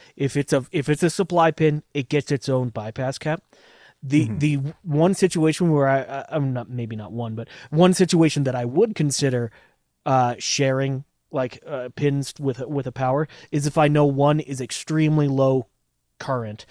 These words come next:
Speaker 1: Like, if it's a reference pin and it's really close to another power pin, I'll tie those together.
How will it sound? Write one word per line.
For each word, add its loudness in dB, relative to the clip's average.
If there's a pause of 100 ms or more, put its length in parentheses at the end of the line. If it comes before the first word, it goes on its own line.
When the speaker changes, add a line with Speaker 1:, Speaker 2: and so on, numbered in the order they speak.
(220)
Speaker 1:
Like, 4
if 6
it's 2
a 2
reference -2
pin 0
and -2
it's -10
really 2
close -2
to 0
another -2
power -4
pin, 0 (220)
I'll 2
tie 2
those -4
together. -16